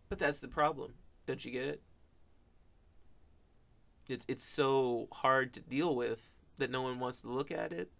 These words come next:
And they turn around and say some stupid shit on the internet because they don't, they don't care that, it's not that they don't care, but they don't wanna care, right? It's hard to care.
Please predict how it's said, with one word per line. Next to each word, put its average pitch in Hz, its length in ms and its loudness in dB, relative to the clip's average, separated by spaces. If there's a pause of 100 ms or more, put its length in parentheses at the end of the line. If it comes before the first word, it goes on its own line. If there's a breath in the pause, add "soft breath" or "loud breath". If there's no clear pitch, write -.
(520 loud breath)
And - 100 -6
they 180 80 -2
turn 165 200 -6
around 151 280 0
and 135 100 -6
say 127 160 -4
some 123 160 -10
stupid 120 300 -12
shit 123 200 -8
on 117 80 -6
the 131 100 -10
internet 135 360 -8 (240)
because 107 260 -6
they 117 120 0
don't, 120 160 -4
they 123 100 -2
don't 120 200 -4
care 131 340 -4
that, 120 140 -4 (420)
it's 143 140 -12
not 131 140 4
that 117 100 -4
they 117 100 -4
don't 117 180 -6
care, 131 180 -2
but 117 180 -6
they 120 80 0
don't 120 140 -4
wanna 139 180 -4
care, - 340 -10 (640)
right? - 280 -8 (1700)
It's 185 100 -16
hard 214 200 0
to 180 60 0
care. 185 480 0